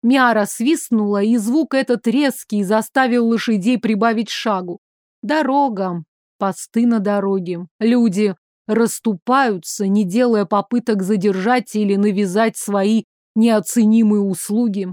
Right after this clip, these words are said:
и смотрят. Да, как на покойников и смотрят. Чтоб их. Этак Миха и сам поверит, а ему нельзя,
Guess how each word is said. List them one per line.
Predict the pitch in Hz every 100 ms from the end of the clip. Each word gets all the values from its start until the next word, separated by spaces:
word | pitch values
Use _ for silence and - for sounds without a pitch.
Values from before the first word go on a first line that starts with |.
| -
и | 247
смотрят. | 220 - 202 190 185 175 165 - _ _
Да, | 208 302 311 262 -
как | 262 240
на | 247
покойников | 247 240 226 269 240 220 - 208
и | 220
смотрят. | - 202 196 185 185 175 _ _ _ _
Чтоб | - - 214 185
их. | 185 - _ _
Этак | 262 262 254
Миха | 240 254 - 247
и | 233
сам | - 233 214
поверит, | 208 208 254 220 - _ _
а | 208
ему | 190 196 214
нельзя, | 240 247 240 196 180 185 175